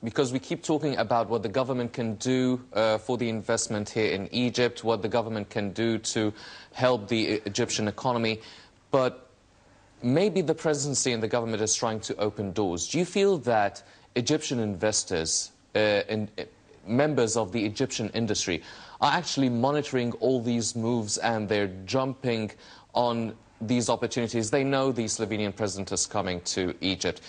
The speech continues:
Do they jump on the, the opportunity to see what is the potential sort of cooperation they can have with such a country, not just Slovenia, with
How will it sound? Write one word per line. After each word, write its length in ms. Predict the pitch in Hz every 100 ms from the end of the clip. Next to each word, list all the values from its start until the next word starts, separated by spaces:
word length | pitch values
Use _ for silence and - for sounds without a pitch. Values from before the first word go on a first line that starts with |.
| - - _
Do 120 | 127
they 180 | 120 120
jump 460 | 107 131 135 131 -
on 240 | 120 117 107
the, 200 | 107 101
the 200 | 101 104
opportunity 540 | 98 107 - 107 104 107
to 120 | 104
see 440 | - - 131 123
what 200 | 113 107 107
is 140 | 104
the 80 | -
potential 540 | 110 - 120 117 113
sort 240 | - 113 104
of 120 | -
cooperation 640 | 104 95 - 104 107 110 98
they 100 | 98
can 160 | 101
have 260 | 92 104 104 - - -
with 140 | 110
such 280 | - 110 -
a 40 |
country, 380 | - 117 104 107
not 200 | 104 117
just 220 | 104 107 -
Slovenia, 360 | 104 110 104 101
with 180 | 110